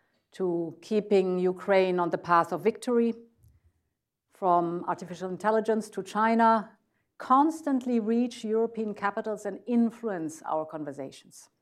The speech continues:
Your track record of mapping out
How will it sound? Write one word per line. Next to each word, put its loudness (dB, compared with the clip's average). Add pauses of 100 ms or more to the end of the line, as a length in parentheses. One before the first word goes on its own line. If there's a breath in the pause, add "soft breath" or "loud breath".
(1300)
Your 4
track 6
record 4
of 0
mapping 2
out 0